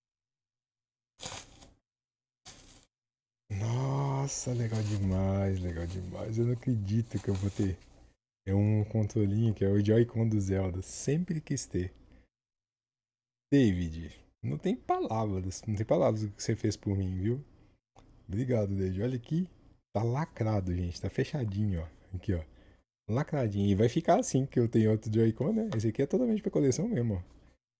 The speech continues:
Então tá aqui, ó. A parte de trás dele. Eu sei que não é uma grande novidade, mas o que importa é como ele veio, né? Que veio do David, então já é... Que é um grande amigo nosso do canal, né, David?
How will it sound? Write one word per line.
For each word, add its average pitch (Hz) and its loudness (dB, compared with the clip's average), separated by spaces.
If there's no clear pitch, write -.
Então 87 -6
tá 87 -2
aqui, - -8
ó. - -6
A 95 -10
parte 92 -2
de 90 -6
trás 87 -4
dele. 226 -2
Eu 170 -4
sei 180 0
que 175 0
não 160 2
é 131 4
uma 110 0
grande 104 0
novidade, 107 -2
mas 95 4
o 104 6
que 107 4
importa 110 2
é - -6
como 175 2
ele 143 4
veio, 101 2
né? 123 -2
Que - -6
veio 110 4
do 110 2
David, 104 0
então 107 -2
já 101 4
é... 117 0
Que - -6
é 101 0
um 101 0
grande 110 2
amigo 101 -2
nosso 98 -4
do 92 -8
canal, 90 -4
né, 135 -2
David? 87 -6